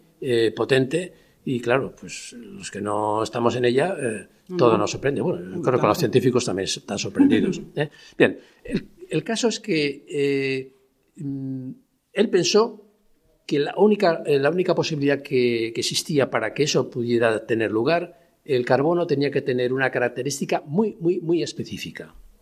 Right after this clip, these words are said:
Speaker 1: Eh, bueno, mm, tuvo que irse a Estados Unidos a ver si, eh, se venían a investigar ese, ese punto. En fin, eh, la historia es larga, pero vamos,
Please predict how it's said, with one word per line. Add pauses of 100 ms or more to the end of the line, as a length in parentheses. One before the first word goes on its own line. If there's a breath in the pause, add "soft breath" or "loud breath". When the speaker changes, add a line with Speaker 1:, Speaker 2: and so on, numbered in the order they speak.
(560 soft breath)
Speaker 1:
Eh,
bueno, (280)
mm, (320)
tuvo
que
irse
a
Estados
Unidos
a
ver
si, (320 loud breath)
eh,
se
venían
a
investigar
ese,
ese
punto. (560 soft breath)
En
fin,
eh,
la
historia
es
larga,
pero
vamos,